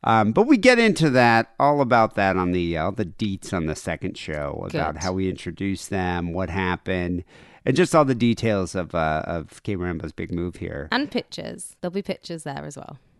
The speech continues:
Speaker 1: Yeah, there will be some pics. But we have a, uh, this is more of a celebratory show. It's, uh, it's, it's kind of like Kate Rambo's Christmas.
Speaker 2: It is.
Speaker 1: Happy nine eleven Day, Kate Rambo.
Speaker 2: Thank you. It is a very happy day. <laughs> It was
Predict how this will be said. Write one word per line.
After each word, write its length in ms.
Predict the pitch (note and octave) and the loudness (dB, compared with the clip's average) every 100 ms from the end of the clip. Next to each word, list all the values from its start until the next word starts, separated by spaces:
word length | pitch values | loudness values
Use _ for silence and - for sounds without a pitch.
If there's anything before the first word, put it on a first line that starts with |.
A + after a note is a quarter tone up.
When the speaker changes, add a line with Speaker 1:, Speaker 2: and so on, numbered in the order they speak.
| _ _ | _ _
Speaker 1:
Yeah, 200 | A#2+ - - | 0 0 -8
there 100 | A2+ | -4
will 160 | A2 B2 | -2 0
be 120 | A#2+ | 0
some 180 | - G#2 | -2 -4
pics. 480 | - - - - - _ _ - _ | -6 -14 -14 -18 -18 _ _ -20 _
But 380 | G3+ G3+ B2+ A#2 - _ | 6 8 8 6 -2 _
we 120 | D3+ | 6
have 160 | D#3+ C3+ | 6 6
a, 260 | C#3 C3 | 6 8
uh, 300 | B2 A2 G#2 G2+ C3+ | 8 8 6 4 -2
this 160 | C#3 | -4
is 100 | C#3 | 0
more 200 | C3+ C#3+ | 4 4
of 80 | B2+ | 6
a 80 | A2+ | 2
celebratory 880 | G2+ - D3+ C3 A#2 G#2 A#2 G#2 F#2+ | 2 2 2 2 0 0 0 0 0
show. 380 | - G#2+ G#2 A2+ | 0 0 2 0
It's, 200 | G#2+ G#2+ | -2 0
uh, 300 | F#2+ F#2 F#2+ | 2 2 0
it's, 180 | A#2 - | -4 -8
it's 240 | - C3 - | -6 -6 0
kind 220 | D#3+ E3 | 2 2
of 80 | C#3+ | 2
like 180 | B2 | 0
Kate 180 | - C3+ | 0 -2
Rambo's 380 | B2+ A#2 G#2+ G2+ | 0 0 0 -4
Christmas. 640 | - A#2 - E2+ E2 - _ _ | -8 -10 -10 -12 -14 -16 _ _
Speaker 2:
It 80 | F#3 | -2
is. 360 | B3 - - - | -2 -4 -4 4
Speaker 1:
Happy 320 | E3 - E3 | 4 6 4
nine 240 | D3+ D3 | 6 4
eleven 420 | C3+ A#2+ A2 G2 | 4 2 0 -2
Day, 420 | D#2+ D#2+ D2 C#2+ - _ _ | -4 -8 -10 -12 -18 _ _
Kate 180 | G#2+ G2 | -12 -10
Rambo. 320 | E2 D#2+ E2+ | -8 -6 -6
Speaker 2:
Thank 340 | E2 G#3 F#4 - | 0 0 0 -2
you. 360 | F3+ C#3 C3+ E3 - - | -4 -4 -8 -10 -14 -2
It 100 | C4+ | 2
is 160 | G4+ | 2
a 60 | A4 | 2
very 240 | G#4+ G#4+ F4 | 2 4 4
happy 320 | G#3+ - E3+ | 4 2 -2
day. 380 | C#3+ C#3 C#3+ - | -2 -6 -8 -2
<laughs> 40 | |
It 120 | B3+ | 0
was 240 | A#3+ B3 | 6 6